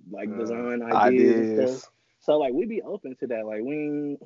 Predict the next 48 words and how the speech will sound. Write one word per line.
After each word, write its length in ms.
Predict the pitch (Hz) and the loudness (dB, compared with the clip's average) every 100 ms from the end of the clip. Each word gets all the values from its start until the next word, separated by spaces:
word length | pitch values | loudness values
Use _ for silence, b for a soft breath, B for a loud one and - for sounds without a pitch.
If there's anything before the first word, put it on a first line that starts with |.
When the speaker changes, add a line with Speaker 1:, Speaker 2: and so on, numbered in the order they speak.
| _ _ _ | _ _ _
Speaker 1:
you 100 | 123 | -6
know, 180 | 123 120 | -2 -2
we're 80 | 131 | -2
not 240 | 131 123 | -4 -6
gonna 180 | 123 120 | -6 -6
be 80 | 117 | -4
like, 140 | 113 110 | -4 -6
"Nah, 280 | 113 113 | -10 -8
we 140 | 113 120 | -6 -6
just 140 | 113 | -8
gonna 300 | 117 113 110 123 _ _ - | -12 -10 -12 -14 _ _ 2
go 140 | 117 | 4
with 140 | 110 104 | 4 4
our 180 | 113 120 | 6 6
ideas 560 | 120 117 117 117 113 113 | 6 2 -2 -2 -2 -6
and 100 | 110 | -10
that's 220 | 113 - | -12 -8
it." 280 | 113 107 - | -6 -6 -10
Like, 300 | 92 87 - - - | -10 -12 -14 -20 -18
Speaker 2:
Mm-hmm. 340 | 101 98 87 95 | -14 -12 -4 0
Speaker 1:
'cause 120 | - | 2
really, 360 | 127 190 170 | 4 4 2
it's 140 | 165 165 | -2 -4
more 180 | 156 147 | -10 -8
so 160 | 131 | -10
of 100 | 113 | -10
a 60 | 110 | -12
brand. 440 | 104 117 131 127 | -14 -10 -8 -8
Like, 180 | 113 107 | -8 -8
Molly, 460 | 110 127 139 123 127 _ _ _ _ _ - | -6 -2 0 -2 -6 _ _ _ _ _ -2
he 120 | 156 | 0
more 220 | 151 139 | 2 -2
so, 240 | - 123 117 | 0 0 2
like, 360 | 107 107 104 _ | -2 -6 -8 _
if 180 | 117 - | -10 -2
you 120 | 170 | 2
look 180 | 175 170 | 2 0
up, 200 | 151 127 - | 0 0 -4
who 180 | 180 156 | -4 -4
is 80 | 120 | -4
it? 160 | 113 | -6
Uh, 380 | 113 117 113 113 - _ _ _ _ - - - | -6 -8 -8 -10 -14 _ _ _ _ -20 -18 -10
the 80 | 113 | -2
dude 280 | 139 147 | 0 2
who, 160 | 143 135 | 0 -2
uh, 420 | 117 123 120 120 | -2 -4 -2 -2
do 180 | 113 117 | -2 -6
Polo, 560 | - 147 120 104 113 | -2 -2 -2 -4 -8